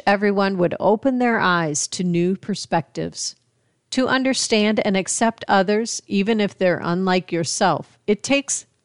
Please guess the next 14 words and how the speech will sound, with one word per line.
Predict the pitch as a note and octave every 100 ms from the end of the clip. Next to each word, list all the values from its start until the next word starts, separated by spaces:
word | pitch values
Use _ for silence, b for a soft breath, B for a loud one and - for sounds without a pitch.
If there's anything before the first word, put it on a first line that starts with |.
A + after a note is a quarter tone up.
| _
stepping | - - G#3 G#3+ B3+ A#3+ -
out | G3 F#3 D3
of | - E3
your | F3 F#3
comfort | - A3 - E3+ -
zone. | D#3 C#3 D3+ - _ b b b b b
But | G#3+ -
that's | B3+ - -
the | D3
best | F#3 G#3 - F#3
way | F#3 F#3+
to | - D#3
learn, | C3+ F3 F#3 A3+ C4+ b b b b b -
grow, | F3+ F3 F#3 A3+